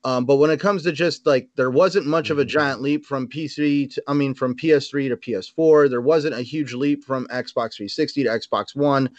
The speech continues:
Speaker 1: There was some technology differences and, like, a little bit of difference. But I really do feel that, um, maybe Microsoft has been looking for that next,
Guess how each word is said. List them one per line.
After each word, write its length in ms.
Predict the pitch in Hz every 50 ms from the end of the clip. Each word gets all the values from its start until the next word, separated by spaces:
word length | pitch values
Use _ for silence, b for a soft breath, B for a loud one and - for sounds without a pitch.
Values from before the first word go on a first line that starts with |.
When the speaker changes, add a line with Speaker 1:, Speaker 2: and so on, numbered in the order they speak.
| B B B B B B
Speaker 1:
There 140 | 147 151 160
was 320 | 147 151 180 180 175 147
some 200 | - - 170 160
technology 680 | 147 170 147 - - 127 127 131 135 139 131 131 143 135
differences 720 | 143 143 135 - 143 139 120 - 143 139 139 143 131 110
and, 240 | 131 123 120 110 98
like, 160 | 123 117 -
a 140 | 107 110 - -
little 340 | 139 117 113 139 147 151 147
bit 100 | 156 160
of 80 | 156
difference. 320 | 147 160 143 165 156 143 b b b b b b b b b
But 240 | _ 143 156 - 131
I 120 | 127 -
really 320 | - 165 151 214 226 220 190
do 180 | 160 196 185
feel 360 | 143 - - 175 170 170 160 143
that, 260 | 143 135 127 - - _ _
um, 420 | 131 135 131 127 123 123 120 117 123
maybe 300 | 139 156 156 151 147 131
Microsoft 680 | 117 120 131 131 - 151 143 - - 139 127 117 -
has 340 | 120 139 143 139 143 139 117
been 180 | 120 135 123 123
looking 360 | 131 135 - - 131 127 117
for 160 | - 127 127
that 240 | 123 123 117 - 123
next, 500 | 127 139 139 131 - - - - -